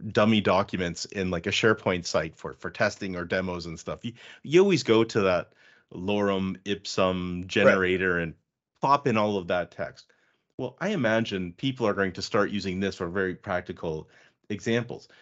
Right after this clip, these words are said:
Speaker 1: So if I'm just using this for demo and testing, what's next? Maybe this is the type of thing that starts to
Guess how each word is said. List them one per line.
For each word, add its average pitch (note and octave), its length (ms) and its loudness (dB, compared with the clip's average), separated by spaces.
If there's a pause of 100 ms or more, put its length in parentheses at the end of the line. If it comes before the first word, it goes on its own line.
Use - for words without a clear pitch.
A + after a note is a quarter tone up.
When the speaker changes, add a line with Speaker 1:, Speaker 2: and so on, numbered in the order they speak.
(120)
Speaker 1:
So - 160 2
if C3 140 2
I'm A3+ 160 2
just B3 180 -4
using A2+ 220 0
this G#2 140 0
for F2 100 -4
demo G#2+ 260 0
and F#2 140 -2
testing, B2+ 400 -6 (320)
what's E3+ 360 -6
next? - 440 -2 (920)
Maybe C#3 280 0
this D#3+ 240 2
is E3 120 -2
the G2 100 2
type B2+ 320 -2
of F2 100 -4
thing D#3 340 -2
that E2+ 220 -2
starts A#2+ 380 -2
to D#2+ 260 -2